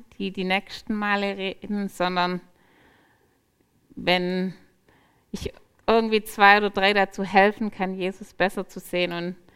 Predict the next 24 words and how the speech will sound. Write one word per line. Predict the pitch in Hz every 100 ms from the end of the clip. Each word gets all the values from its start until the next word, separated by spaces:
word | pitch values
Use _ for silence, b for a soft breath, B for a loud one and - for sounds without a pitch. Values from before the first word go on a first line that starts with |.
| b b b b b _
näher, | 208 208 220 233
ein | 233
bisschen | 220 262 - 220 202
näher | 202 214 214
danach | 190 185 180 185 - -
mit | 196 185 196
Jesus | 196 202 202 -
zu | -
sein, | 180 180 180
dann | 180 175 175
freue | - 175 196
ich | 202
mich | 185 -
voll | - 180
und | 170
dann | 175 190 190
ist | - -
das | 170 -
das, | 180 180
was | 170 170
mich | 185 190 - - -
als | 170 170 175
Maren | 175 185 180
erfüllt | 98 175 - 202 226 -